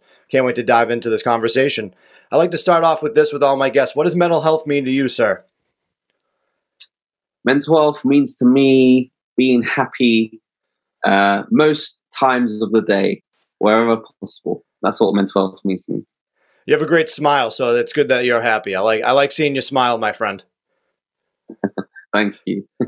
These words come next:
Speaker 1: So first off, what made you get into optometry?
Speaker 2: What made me get into optometry? So I was, um, at, at school, you know, you, you always kind of lean towards what you're good at.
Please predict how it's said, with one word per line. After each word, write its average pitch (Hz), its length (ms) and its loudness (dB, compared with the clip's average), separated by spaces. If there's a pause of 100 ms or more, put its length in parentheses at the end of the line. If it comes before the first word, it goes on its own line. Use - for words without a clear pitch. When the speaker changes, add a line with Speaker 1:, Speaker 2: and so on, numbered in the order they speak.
(120)
Speaker 1:
So 180 240 0
first 202 320 -2
off, 196 220 0
what 196 180 -2
made 196 180 0
you 180 80 -8
get 185 160 2
into 180 220 -4
optometry? 147 640 -2 (3000)
Speaker 2:
What 156 160 0
made 180 160 2
me 160 80 2
get 156 140 2
into 147 160 0
optometry? 123 420 -2
So 147 200 2
I 151 80 4
was, 151 200 0
um, 151 320 0 (240)
at, 147 220 -2
at 160 140 -2
school, 147 420 0
you 123 80 4
know, 117 360 2
you, 120 240 0
you 113 180 4
always 123 260 0 (120)
kind 110 140 -2
of 104 80 -4
lean 120 300 0
towards 113 280 0
what 107 200 2
you're 107 100 -2
good 107 140 2
at. 110 160 0